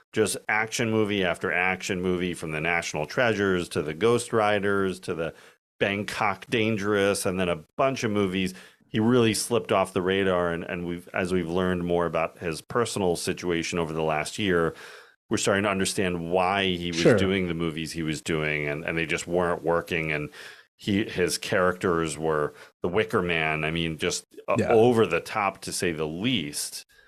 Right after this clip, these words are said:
Speaker 1: uh, and
Speaker 2: Yeah.
Speaker 1: less and less believable, and, and it's like, where did Nicolas Cage actually go? And then finally, with the last few years, really, there's other movies leading up to Pig that
Speaker 2: Oh, yeah, for sure. I mean
Speaker 1: started, yeah, that built his street cred back, and then,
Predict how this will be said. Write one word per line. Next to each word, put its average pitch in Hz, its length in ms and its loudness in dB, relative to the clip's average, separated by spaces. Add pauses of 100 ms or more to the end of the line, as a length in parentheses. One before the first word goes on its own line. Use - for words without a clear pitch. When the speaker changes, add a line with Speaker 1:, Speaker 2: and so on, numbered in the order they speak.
(380)
Speaker 1:
uh, 85 300 2
and 92 200 0
Speaker 2:
Yeah. 98 60 2
Speaker 1:
less 110 220 2
and 98 100 2
less 92 160 0
believable, 87 720 0
and, 80 200 -6
and 87 180 -2
it's 82 160 -6
like, 85 160 -6
where 123 260 2
did 104 180 0
Nicolas 110 380 0
Cage 127 320 -2
actually 90 520 -4
go? 82 560 0 (680)
And 110 140 0
then 107 140 0
finally, 107 580 2
with 95 220 -2
the 110 100 2
last 127 380 0
few 185 180 -8
years, 101 420 -4
really, 87 220 2
there's 92 240 0
other 127 300 2
movies 104 340 0
leading 107 320 0
up 127 160 -2
to - 100 -4
Pig 98 500 -2
that 82 280 -2 (220)
Speaker 2:
Oh, 226 100 10
yeah, 170 240 12
for 143 220 4
sure. 113 420 6
I 127 80 4
mean 131 160 6
Speaker 1:
started, 123 320 6
yeah, 147 220 4
that 95 200 2
built 120 200 4
his 113 140 2
street 143 320 -4
cred 87 320 0
back, 78 420 -2
and 80 160 -4
then, 80 240 -6